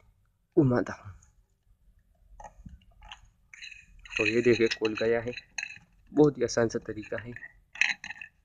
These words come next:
बाहर आ गया है हमारा डिस्क और ये वापस लगा देते हैं हम इसमें। और दूसरा तरीका भी इसी तरह से है,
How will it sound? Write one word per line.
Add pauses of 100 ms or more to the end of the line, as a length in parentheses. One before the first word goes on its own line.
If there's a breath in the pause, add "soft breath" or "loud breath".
(800)
बाहर
आ
गया
है (320)
हमारा (180)
डिस्क (1080)
और
ये
वापस (340)
लगा
देते
हैं (600)
हम (280)
इसमें। (1160 loud breath)
और (280)
दूसरा
तरीका
भी
इसी
तरह
से
है,